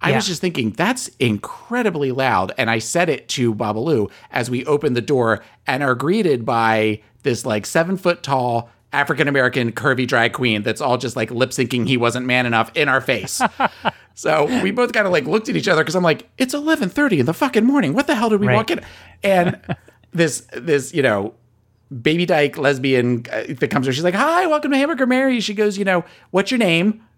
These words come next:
Speaker 1: <laughs> So I said, "Taylor." And she's like, "Okay, I don't have you down for a reservation." And I said,
Speaker 2: Uh-oh.
Speaker 1: "I need a reservation to eat at Hamburger Mary's." And she's like, "You do for the Sunday brunch." So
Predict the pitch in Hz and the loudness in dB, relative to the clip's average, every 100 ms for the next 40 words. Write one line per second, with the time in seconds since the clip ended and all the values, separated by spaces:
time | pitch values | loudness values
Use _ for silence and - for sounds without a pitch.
0 | _ - - - - 226 - 120 117 110 | _ -14 -14 -20 -16 -10 -4 -4 -2 -4
1 | 101 - 101 98 110 135 135 156 151 - | -4 -6 -4 0 0 2 0 0 0 0
2 | 180 202 180 180 - - 165 180 220 220 | 0 4 4 2 -8 -4 -2 0 0 0
3 | 220 214 202 196 196 180 170 165 165 170 | 0 0 0 0 0 0 2 0 2 2
4 | 175 87 - _ 143 143 117 135 127 123 | 0 -4 -10 _ -4 -2 2 2 2 2
5 | 123 123 123 123 117 117 123 127 113 117 | 2 0 0 0 2 2 2 2 2 2
6 | 120 110 113 - 143 - 110 107 110 113 | 2 2 2 2 0 0 0 2 2 2
7 | 113 110 120 135 127 143 131 - - - | 2 2 2 0 -2 -2 -4 -4 -10 -6
8 | - 127 135 127 131 143 151 139 165 160 | 0 0 0 0 0 0 0 2 2 0
9 | 143 - _ - 165 147 | -2 -8 _ -2 0 0